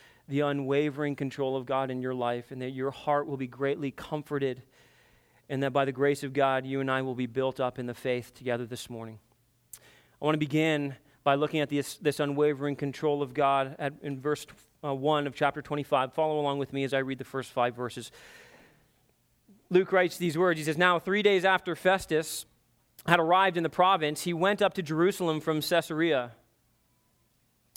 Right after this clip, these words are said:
And the chief priests and the principal men of the Jews laid out their case against Paul,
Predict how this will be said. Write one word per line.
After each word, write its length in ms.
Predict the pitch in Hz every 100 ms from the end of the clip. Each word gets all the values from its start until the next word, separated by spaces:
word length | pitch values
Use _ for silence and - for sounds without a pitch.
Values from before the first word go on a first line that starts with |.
| -
And 60 | 175
the 60 |
chief 260 | - 247 -
priests 480 | 226 226 202 - - - -
and 140 | 165
the 40 | 165
principal 440 | 202 214 202 196
men 180 | 190 202
of 120 | 190
the 60 | 170
Jews 400 | 143 208 202 160
laid 220 | 170 190
out 140 | 202
their 100 | 180
case 380 | 165 190 196 185
against 320 | 165 165 156
Paul, 320 | 190 180 165